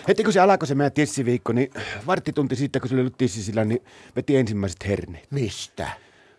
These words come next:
Speaker 1: No siitä, kun mä tekin ihan niitä normaali kotiaskareita ja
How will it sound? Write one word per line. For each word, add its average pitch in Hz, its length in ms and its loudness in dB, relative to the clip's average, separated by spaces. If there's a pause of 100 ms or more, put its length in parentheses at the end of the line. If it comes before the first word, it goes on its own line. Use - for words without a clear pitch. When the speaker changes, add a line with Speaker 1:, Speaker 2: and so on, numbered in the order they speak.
(120)
Speaker 1:
No 196 80 0
siitä, 220 280 4
kun 139 100 0
mä 180 120 6
tekin 185 260 4
ihan 185 160 6
niitä 190 160 4
normaali 180 460 4 (220)
kotiaskareita 131 840 4
ja 123 240 4